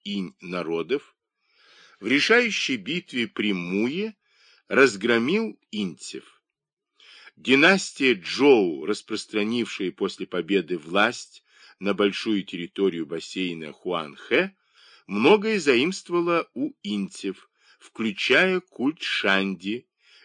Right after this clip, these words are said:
и предков, практику гадания. Однако у джоусцев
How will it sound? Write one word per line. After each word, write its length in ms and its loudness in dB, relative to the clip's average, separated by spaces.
и 140 -4
предков, 880 -2
практику 640 2
гадания. 720 -6
Однако 580 4
у 200 -2
джоусцев 880 -2